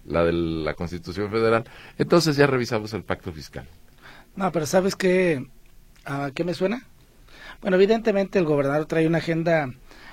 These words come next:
Speaker 2: agitada porque ya se está despidiendo.
Speaker 1: Su
Speaker 2: Es
Speaker 1: agenda
Speaker 2: como
Speaker 1: de
Speaker 2: su,
Speaker 1: salida.
Speaker 2: su gira de despedida. Pero se me figura que llegó al Congreso y en el Congreso le dijeron: "¿Cuál cajón le gusta más?".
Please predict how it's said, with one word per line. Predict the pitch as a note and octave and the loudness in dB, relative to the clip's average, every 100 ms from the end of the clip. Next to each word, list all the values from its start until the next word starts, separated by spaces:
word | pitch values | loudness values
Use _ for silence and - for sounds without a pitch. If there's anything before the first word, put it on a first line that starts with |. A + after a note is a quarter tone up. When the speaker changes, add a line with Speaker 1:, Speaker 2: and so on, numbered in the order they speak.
| - | -8
Speaker 2:
agitada | C3 C#3 C3+ D3+ D#3 | -8 -8 -6 -4 -2
porque | D#3+ C3 C3+ | -6 -8 -10
ya | B2 C#3 | -8 -8
se | C3 | -8
está | - B2+ | -10 -10
despidiendo. | B2+ - F3+ G#3+ F3+ - | -8 -4 0 0 -2 -8
Speaker 1:
Su | - | -2
Speaker 2:
Es | D#2 | 0
Speaker 1:
agenda | - F#2+ G2 | 4 6 6
Speaker 2:
como | |
Speaker 1:
de | E2 | 4
Speaker 2:
su, | D#2 | 0
Speaker 1:
salida. | D#2 F2 E2+ | 0 -2 -2
Speaker 2:
su | D#3+ | 0
gira | E3 E3+ | 2 4
de | E3+ | 2
despedida. | D#3+ F3+ F#3+ E3 - - - - - - - - | 0 0 2 2 -4 -20 -20 -20 -20 -20 -8 2
Pero | D#3+ | 2
se | D#3+ | 4
me | E3+ | 0
figura | E3 F3 G#3+ | 2 4 4
que | G#3 | 4
llegó | F3+ E3 | 4 4
al | F#3+ | 4
Congreso | G#3 G3 G3 F#3+ A#3+ C#4 _ - - - - - - | 0 0 0 0 -4 -4 _ -20 -20 -20 -16 -14 -4
y | E3 D#3 | -2 0
en | D#3 | -2
el | D3+ | -4
Congreso | C#3 D3+ E3 E3 F#3+ | -4 -2 -2 -2 -2
le | |
dijeron: | E3+ G3 G3 - - - - _ _ - | 0 2 0 -2 -18 -20 -20 _ _ 4
"¿Cuál | A#3+ D4 | 4 6
cajón | - A#3 C#4 | 2 4 4
le | C4+ | 4
gusta | B3 B3 A3+ | 2 0 2
más?". | G3 G3 D3 - | 4 4 2 -6